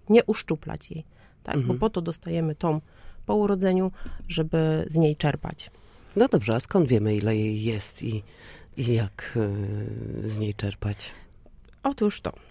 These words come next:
Speaker 1: jeżeli chodzi o niedobór, e, w nerkach, medycyna chińska prowadzi diagnozę z pacjentem, z osobą, która przychodzi do gabinetu, w trójraki sposób. Więc jest to diagnoza, gdzie rozmawiamy z pacjentem.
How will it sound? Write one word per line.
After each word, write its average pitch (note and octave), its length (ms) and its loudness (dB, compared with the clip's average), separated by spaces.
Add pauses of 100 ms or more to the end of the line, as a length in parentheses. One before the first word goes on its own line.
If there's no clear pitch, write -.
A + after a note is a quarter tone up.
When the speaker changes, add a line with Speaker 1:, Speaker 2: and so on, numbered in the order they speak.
(280)
Speaker 1:
jeżeli G3 280 0
chodzi G#3+ 300 2
o F#3 100 4
niedobór, E3+ 640 2
e, D#3+ 180 2
w D#3+ 80 -4
nerkach, D3 600 -2
medycyna F#3+ 480 0
chińska F#3 680 0
prowadzi F#3+ 380 2
diagnozę E3+ 880 0
z - 120 -14
pacjentem, E3+ 800 -6
z - 120 -16
osobą, E3 300 -4
która D#3+ 200 -6
przychodzi D#3+ 340 -8
do D#3 100 -4
gabinetu, E3+ 580 -2 (500)
w - 40 -20
trójraki A#3+ 460 0
sposób. - 520 -10
Więc F#3 200 0
jest F#3 140 -4
to F3 140 -6
diagnoza, F3+ 680 0 (340)
gdzie E3 120 -2
rozmawiamy E3 480 -2
z - 60 -12
pacjentem. E3+ 560 -6